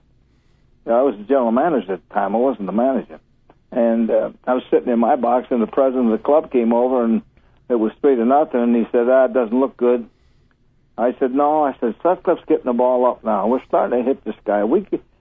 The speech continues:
we get a couple runs here, we'll beat 'em." And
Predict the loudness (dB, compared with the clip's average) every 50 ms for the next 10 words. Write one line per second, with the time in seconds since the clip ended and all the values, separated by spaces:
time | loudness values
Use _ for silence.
0 | _ _ _ -4 0 0 0 0 0 -2 -4 -2 0 0 0 0 0 -2 0 0
1 | 0 2 2 2 0 2 2 0 0 0 -2 -8 _ _ _ _ _ _ _ _
2 | -2 0 0 0 -2